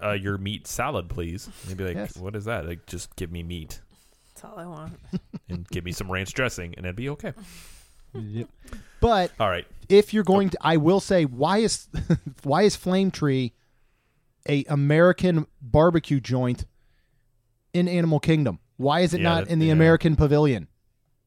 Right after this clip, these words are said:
Speaker 2: Move it to American Pavilion. Don't call it Flame Tree. Call it Flame, I don't know,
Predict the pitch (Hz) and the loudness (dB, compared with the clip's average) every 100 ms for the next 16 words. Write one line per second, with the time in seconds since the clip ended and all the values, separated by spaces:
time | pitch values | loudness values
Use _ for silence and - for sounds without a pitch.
0 | _ _ 143 156 185 185 175 156 160 175 | _ _ 8 10 10 8 6 8 6 6
1 | 196 190 156 147 139 160 180 185 160 - | 4 6 6 4 6 4 6 4 4 0
2 | 180 175 156 208 185 131 127 - _ - | 2 2 4 4 6 2 -2 -12 _ 2
3 | 151 139 - - - 151 156 160 160 156 | 4 4 0 -16 -10 0 2 4 4 6
4 | 156 147 123 _ _ - _ _ _ _ | 4 2 -2 _ _ -20 _ _ _ _
5 | - 123 131 131 | -10 -4 -2 -2